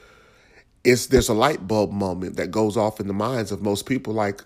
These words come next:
"Oh, wow, I really have outgrown you," or, "I don't understand why I'm involved with you. This is nothing. This is, I can't continue to just get up,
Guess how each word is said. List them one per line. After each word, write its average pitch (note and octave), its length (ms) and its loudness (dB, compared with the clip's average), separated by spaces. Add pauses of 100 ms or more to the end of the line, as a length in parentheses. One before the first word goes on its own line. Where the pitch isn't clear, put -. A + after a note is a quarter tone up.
"Oh, E3+ 300 0
wow, A2+ 600 -2 (1120)
I B2+ 80 2
really D3+ 280 4
have D#3+ 380 0
outgrown B2+ 560 2
you," G2 300 -4
or, C#3 480 4
"I A2+ 140 2
don't C#3+ 260 2 (120)
understand B2 720 0
why A#2 400 -2
I'm A2 200 -6
involved B2+ 480 -4
with G#2 180 -6
you. F#2 220 -6 (520)
This C#3+ 360 2
is A#2+ 160 -2
nothing. A#2 600 -4 (380)
This C3 220 2
is, A#2 140 -4
I B2 100 -4
can't D3+ 400 -2
continue A#2+ 560 -2
to - 100 -10
just F2+ 300 -2
get A#2 180 2
up, A#2 340 -2